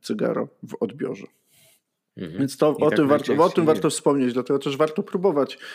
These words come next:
Speaker 1: Jeżeli ktoś chce poznać całą serię, to warto dotknąć też każdego formatu cygara,
Speaker 2: Tak. Mhm.
Speaker 1: bo może się okazać, bo może się okazać, że naprawdę,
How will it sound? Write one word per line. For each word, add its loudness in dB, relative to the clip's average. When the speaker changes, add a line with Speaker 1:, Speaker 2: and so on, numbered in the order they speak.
Speaker 1:
Jeżeli 2
ktoś -2
chce 0
poznać -2
całą 0
serię, -2
to -4
warto 2
dotknąć -2
też 0
każdego 0
formatu -2
cygara, 2
Speaker 2:
Tak. -6
Mhm. -8
Speaker 1:
bo 0
może 0
się 0
okazać, 0
bo 2
może 0
się 2
okazać, 0
że 0
naprawdę, -2